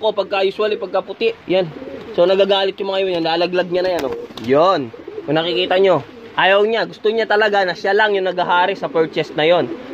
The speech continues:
Yun din yung nangyari. Kaya, ngayon yung kapares niya, first time nating isinali sa kanya, nagalit siya. So, ganun yung ano. Yan, usually kasi, so, itong si Bito, ano na to, itong pinakamatanda din sa loop natin, at saka si Big Eye.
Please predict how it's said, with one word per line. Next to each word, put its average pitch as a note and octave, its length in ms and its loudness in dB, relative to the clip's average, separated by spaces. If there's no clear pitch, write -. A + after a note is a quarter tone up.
Yun G#3 160 6
din A#3 160 4
yung A#3+ 80 4
nangyari. A#3 400 4
Kaya, F#3 640 2
ngayon A3 320 2
yung A3 80 -2
kapares A3 480 2
niya, G#3 80 -2
first G3 240 -8
time G#3 240 -2
nating G3+ 240 0
isinali G3+ 400 -2
sa G#3 160 -4
kanya, G3 240 -2
nagalit F#3 480 0
siya. F#3 240 -2
So, D#3+ 160 -4
ganun G3 320 0
yung G3 80 0
ano. F3+ 240 0
Yan, F3+ 80 4
usually G#3+ 400 0
kasi, A3 160 -6
so, G3 240 -4
itong F#3 240 -2
si G#3 80 -2
Bito, F#3 720 4
ano F3+ 160 2
na F#3+ 80 2
to, G#3 80 0
itong F#3+ 240 0
pinakamatanda F#3+ 720 2
din F#3 80 -2
sa G3 80 -4
loop F#3 160 2
natin, F#3+ 320 0
at - 80 -2
saka D#3+ 160 0
si F3+ 80 0
Big D#3+ 240 0
Eye. E3 240 2